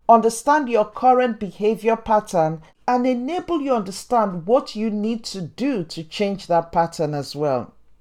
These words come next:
And it's really critical here, I will just mention quickly, that inclusivity and belonging is really important,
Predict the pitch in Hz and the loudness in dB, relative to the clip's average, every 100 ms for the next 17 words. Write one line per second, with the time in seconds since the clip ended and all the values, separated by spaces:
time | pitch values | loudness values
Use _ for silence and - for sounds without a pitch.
0 | - _ 247 254 269 220 233 440 480 466 | -20 _ 6 6 4 -2 2 8 8 6
1 | 277 254 - 202 - 180 165 196 190 160 | 2 -2 0 -2 2 0 2 2 6 6
2 | - 180 180 175 - 175 220 202 196 190 | 6 4 4 2 2 2 2 0 0 0
3 | 196 190 - 185 - 165 135 131 - - | -4 -4 -4 -6 -4 -6 -6 -8 -16 -20
4 | - 208 214 - 226 226 226 220 220 - | 2 4 4 2 2 2 0 -4 -4 -4
5 | 359 403 311 269 - 170 165 - 220 311 | -4 -2 -4 -4 -2 -2 -2 -4 -2 -2
6 | 294 247 214 208 214 226 175 160 151 151 | -2 2 4 6 4 2 2 0 0 -4
7 | - _ _ - - 196 165 170 226 294 | -12 _ _ -10 -4 -4 -4 -6 -2 -2
8 | 277 247 - 202 196 196 165 147 143 | 0 -2 0 2 2 2 0 0 -4